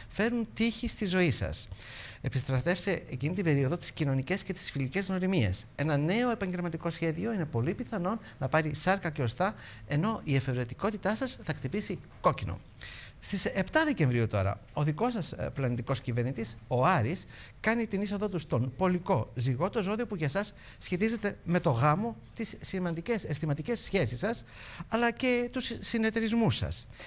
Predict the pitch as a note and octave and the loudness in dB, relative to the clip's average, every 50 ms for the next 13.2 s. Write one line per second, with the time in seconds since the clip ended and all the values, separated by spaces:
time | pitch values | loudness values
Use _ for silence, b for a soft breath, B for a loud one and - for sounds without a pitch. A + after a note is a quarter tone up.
0 | B B B B - - G#3 F#3 D#3 F3+ A3 C4+ D#4+ D4+ C4 - - A#3 F#3 F#3+ | B B B B -4 0 0 2 2 4 2 2 2 0 0 0 -2 -2 -2 -2
1 | - - C4+ C4+ C4 - A3+ A3 G3+ E3 D#3+ F#3 - A#3+ G#3+ G#3+ F#3 - - C#3 | 0 0 0 0 0 2 2 2 4 4 2 2 0 -2 -4 -4 -4 -4 -4 -4
2 | - - D3+ - - - - - F#3 D#3 C#3 C#3+ F3+ G3 D#3+ - C3 D3 F#3 F3+ | -2 0 0 0 0 -2 -2 -2 0 0 2 2 0 0 -2 -2 -2 -2 -2 -4
3 | - E3+ F3 F#3+ G3 E3+ C#3+ C#3+ - B2+ B2+ - D3 C#3 - - A#2 A#2 A2 A2+ | -2 -2 0 0 0 -2 -4 -2 -2 -2 2 4 4 2 2 2 0 0 2 2
4 | A#2 G#2 - - A3 G3 F#3+ F3+ B2 G2+ G#2+ G#2 A2 A2 A2 A#2+ D3+ - B B | 0 -2 -2 -2 -2 0 0 2 2 0 0 0 -2 -2 0 -2 -4 -4 B B
5 | B B B B B - D#3+ E3 E3+ G#3+ B3+ C4 B3+ A#3 G#3+ G3+ - B3+ A#3+ - | B B B B B 0 0 2 2 0 0 -2 -2 -4 -4 0 0 0 0 -2
6 | F#3+ - A3+ - A#3 G#3 - F#3 F3 F3+ A3+ A3 E3+ - - A2+ C3 - - B | -4 -4 -2 -2 0 0 2 2 4 4 4 4 2 0 -2 -4 -4 -6 -8 B
7 | B B B C#3 C3 C#3 D3 C#3 C3+ B2+ - E3+ E3+ F#3+ G#3+ - - - - F#3+ | B B B -4 -2 0 2 2 2 2 2 2 0 0 0 -2 -6 -6 -6 -6
8 | A#3 G#3 - B3+ C#4 D#4 D4 - C4+ C#4 C4 - B3 - - - - - - - | -4 -2 0 0 2 2 0 0 -2 -4 -4 -2 -2 -2 -2 -4 -6 -10 -14 -18
9 | - - B B B B B B B B B D#3+ F#3 G#3+ B3 A#3+ G#3+ G3+ F#3 G3 | -20 -20 B B B B B B B B B 4 4 4 4 0 0 -2 0 0
10 | G#3 A3 A3 G#3+ G#3+ - - F#3+ F#3 E3+ D3+ D3+ D3+ F3+ A3 G#3 - - - D#3 | 0 0 -2 -2 -4 -2 -2 0 0 0 0 -2 -2 -2 -2 -2 -2 0 2 2
11 | C#3 A#2+ - - G3+ A#3 A3+ B B B B - C#3+ E3+ E3 - F#3 - - - | 2 2 2 0 -2 -4 -6 B B B B -2 0 0 0 0 -4 -6 -6 -6
12 | - G3 A#3 B3+ B3 - B3+ - B3+ - - A3+ G#3 F#3+ F#3 F#3+ F3+ F3+ E3+ C#3 | -4 -2 -2 -2 -2 -4 -6 -6 -6 -4 -4 -4 -4 -4 -2 2 2 4 4 4
13 | A2+ G2+ F#2+ | 4 2 0